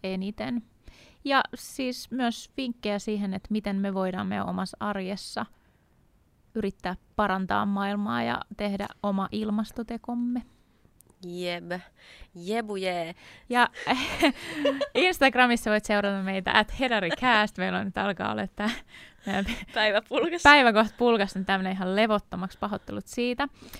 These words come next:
Speaker 1: Mutta Instagramissa at hedaricast ja, äh, siellä meillä on tämmönen Hedari Day perjantaisin, missä ollaan superaktiivisia, ainakin yritetään olla. Ja ei kun mitä ihmettä mä taas selitän, mut
Speaker 2: <laughs>
Speaker 1: anyway. Äh, kuitenkin asia käsittelee pitkälti.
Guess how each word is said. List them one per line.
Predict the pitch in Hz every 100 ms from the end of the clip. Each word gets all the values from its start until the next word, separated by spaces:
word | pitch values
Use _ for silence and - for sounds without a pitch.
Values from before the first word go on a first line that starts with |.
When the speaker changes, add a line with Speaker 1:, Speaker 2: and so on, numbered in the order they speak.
| - - -
Speaker 1:
Mutta | 208 -
Instagramissa | 330 - 311 262 240 -
at | 226 277
hedaricast | 302 269 - 240 214 214 214
ja, | 208 202 -
äh, | 185 208
siellä | 208 254 220
meillä | 202 196
on | 196
tämmönen | 196 190
Hedari | 226 269 220 196
Day | 185
perjantaisin, | 185 269 277 269 269 262 262 277 269 254
missä | 208 214 - 233 -
ollaan | 190 196 202 202 196 _ -
superaktiivisia, | - 202 196 - 196 - 196 196
ainakin | 190 196 -
yritetään | 233 226 202 196 190
olla. | 202 190
Ja | 196 190 -
ei | 214
kun | 208 214
mitä | 233 214
ihmettä | 208 202 190 -
mä | 208
taas | - 214 -
selitän, | 285 285 254 480
mut | 226 -
Speaker 2:
<laughs> | 254
Speaker 1:
anyway. | 254 214 190 240 269 269 269 - - -
Äh, | 381 - 240 233 233 -
kuitenkin | 330 294 254 202
asia | 294 247
käsittelee | - 294 285 254 320 320 247 220
pitkälti. | 311 320 - 202 185 190